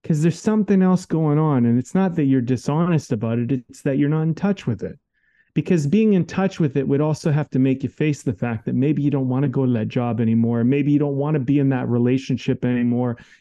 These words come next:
And maybe it means you gotta leave. And maybe you got your life tied up in that job and your family's dependent on you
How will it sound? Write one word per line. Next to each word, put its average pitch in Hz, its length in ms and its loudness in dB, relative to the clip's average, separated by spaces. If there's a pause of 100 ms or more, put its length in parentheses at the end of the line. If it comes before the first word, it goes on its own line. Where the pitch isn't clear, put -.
And 139 160 2
maybe 165 320 2
it 139 80 -2
means 170 340 0
you 156 60 2
gotta 131 200 -2
leave. 139 380 4
And 127 100 0
maybe 165 440 0 (340)
you 147 80 0
got 151 220 0
your 147 120 4
life 156 320 0
tied 139 280 -2
up 170 180 -2
in 160 100 2
that 131 160 0
job 127 680 -2
and 123 120 2
your 113 100 -2
family's 175 480 2
dependent 139 460 0
on 139 140 2
you 139 140 2